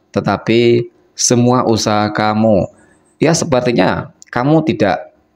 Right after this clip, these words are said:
pernah diberikan sebuah kemudahan, kamu tidak berikan sebuah jalan yang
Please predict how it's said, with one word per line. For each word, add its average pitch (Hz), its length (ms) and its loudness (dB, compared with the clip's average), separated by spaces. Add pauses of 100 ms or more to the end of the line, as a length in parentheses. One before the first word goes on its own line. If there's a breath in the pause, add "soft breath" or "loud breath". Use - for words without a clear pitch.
pernah 131 240 0
diberikan 110 560 -2
sebuah 101 320 -2
kemudahan, 117 840 0 (520)
kamu 101 240 -2
tidak 92 240 -2
berikan 98 480 -2 (960)
sebuah 101 480 0
jalan 107 320 0
yang 101 200 0